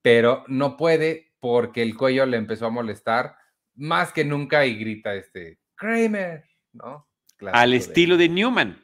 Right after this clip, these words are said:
Speaker 1: Ujú, claro,
Speaker 2: Al
Speaker 1: claro.
Speaker 2: estilo de que grita, este, Jerry Newman cuando algo sale mal, ¿no? Ah, pero dice, "Kramer". Y
Speaker 1: Ujú.
Speaker 2: así de breve es la escena, pero así de contundente también.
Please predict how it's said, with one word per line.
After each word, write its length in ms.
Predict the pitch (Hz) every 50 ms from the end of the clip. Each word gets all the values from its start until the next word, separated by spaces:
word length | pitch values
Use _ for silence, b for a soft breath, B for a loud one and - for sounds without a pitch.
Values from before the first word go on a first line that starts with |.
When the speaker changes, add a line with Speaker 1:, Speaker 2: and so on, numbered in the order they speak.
| _ _ -
Speaker 1:
Ujú, 320 | - 107 104 127 156 165 _ _ _
claro, 300 | _ 131 135 147 151 139 -
Speaker 2:
Al 100 | - 147
Speaker 1:
claro. 60 | 147
Speaker 2:
estilo 340 | 143 131 - 185 196 208 220
de 160 | 190 180 165
que 120 | - 143 143
grita, 440 | 139 156 170 170 175 185 185 180 135
este, 680 | 127 123 123 123 _ _ 131 117 113 110 110 110 110 107
Jerry 340 | - 151 147 147 160 165 156
Newman 460 | 147 156 165 160 147 139 147 151 147
cuando 260 | 151 131 107 120 127
algo 160 | 143 143 156
sale 240 | - - 165 160 156
mal, 160 | 165 196 185
¿no? 120 | 160 170 165
Ah, 220 | 151 151 147 151 _ _ _ _ _ _
pero 120 | 139 160 160
dice, 200 | 165 185 190 196
"Kramer". 540 | - 220 - - 269 262 220 170 139 117 - _ b b b b b b b 98 90 82
Y 120 | 92 135 151
Speaker 1:
Ujú. 0 |
Speaker 2:
así 280 | 156 151 - 240 277
de 100 | 262 254
breve 440 | 185 175 202 220 208 196 208 190 170
es 120 | 160 143
la 60 | 156 147
escena, 280 | 131 - 170 165 175
pero 160 | 170 147 120
así 200 | 113 - - 151
de 140 | 151 160 156
contundente 680 | - 131 113 104 - 117 101 104 107 120 113 107 101 113
también. 380 | - - 80 76 76 71 _